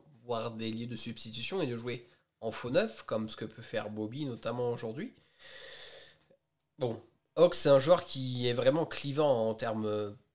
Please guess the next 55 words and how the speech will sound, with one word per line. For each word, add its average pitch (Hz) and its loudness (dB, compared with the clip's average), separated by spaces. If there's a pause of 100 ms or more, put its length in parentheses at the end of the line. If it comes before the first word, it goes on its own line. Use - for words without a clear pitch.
(120)
d'avis 123 0
sur - -2
les 113 -6
supporters. 127 -2
Euh, 104 -2
beaucoup 110 -10
de 120 -6
supporters 107 -6
veulent 104 -8
voir 107 -6
son 107 -6
départ, 120 -6
ce - -16
qu'on 117 -10
peut 107 -10
comprendre, 107 -6
parce - -8
qu'il 110 -8
a 110 -4
une 107 -8
valeur 107 -2 (100)
marchande 113 -4
qui 120 -6
est 107 0
réelle 131 4
pour 113 -4
les 107 -2
clubs 107 -6
de 110 -8
Première 104 -10
Ligue. 175 -8 (720)
Euh, 110 2
maintenant, 117 0
on 143 4
se - 0
rappelle 123 0
tous 160 -4
de 135 -2
sa 127 2
saison 131 -2
aussi 127 -2
deux 123 -2
mille 113 -2
dix-sept 123 2
deux 123 -4
mille 113 -4
dix-huit, 117 -6
avant 110 0
qu'il - -8
se - -6
fasse, - -2
euh, 107 -4
les 110 -4
croisés, 113 -2
où, 110 -6